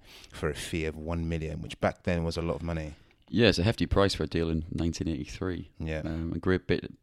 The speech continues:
Speaker 2: great business by Watford in the end, because obviously he came back and they made a profit on that. Um, the year prior that, actually, did some digging,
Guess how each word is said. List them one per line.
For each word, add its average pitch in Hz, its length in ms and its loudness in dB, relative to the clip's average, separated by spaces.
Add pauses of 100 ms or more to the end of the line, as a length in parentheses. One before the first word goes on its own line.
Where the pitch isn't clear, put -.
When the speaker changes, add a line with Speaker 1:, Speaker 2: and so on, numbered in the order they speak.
(120)
Speaker 2:
great 98 220 4
business 92 240 4
by 82 160 0
Watford 85 340 0
in 85 220 0
the 80 160 0
end, 82 260 0
because - 240 -6
obviously 80 220 -6
he - 40 -6
came 85 200 -2
back 82 320 -6 (180)
and 85 300 -6
they - 100 -8
made 87 140 -4
a 90 40 -8
profit - 280 -4
on 80 140 -2
that. 82 180 -4 (680)
Um, 82 420 0 (120)
the 90 80 0
year 95 140 6
prior 98 320 6
that, 80 100 4
actually, 85 400 -2
did 82 120 0
some - 120 0
digging, 92 300 0